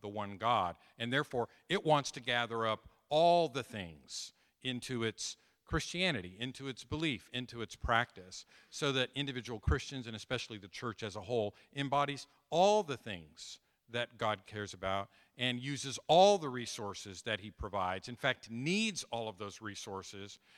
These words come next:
in order to be as true to its mission as it possibly can. But there's a long list of these sort of false dichotomies that we encounter in our lives and in the church. Yeah, you know, is the main thing grace or obedience? Is the main thing,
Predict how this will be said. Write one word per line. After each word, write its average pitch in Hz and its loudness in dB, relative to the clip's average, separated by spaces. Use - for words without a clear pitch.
in 123 -6
order 131 -2
to 123 -6
be 120 -4
as 104 -4
true 135 -4
to 110 -6
its - -8
mission 101 -6
as 110 -4
it 110 -18
possibly 95 -4
can. 110 -4
But - -8
there's 208 0
a 196 0
long 170 4
list 190 0
of 117 -8
these 127 -4
sort 147 -6
of - -12
false 143 0
dichotomies 117 -4
that 123 0
we 120 -8
encounter 110 0
in 113 -8
our 104 -6
lives 110 -4
and 107 -6
in 98 -10
the 98 -12
church. 147 -6
Yeah, 120 -12
you 127 -12
know, 117 -8
is 123 -6
the 131 -10
main 117 -4
thing 113 -10
grace 104 -4
or 98 -10
obedience? 98 -10
Is 151 0
the 156 -2
main 151 2
thing, 123 0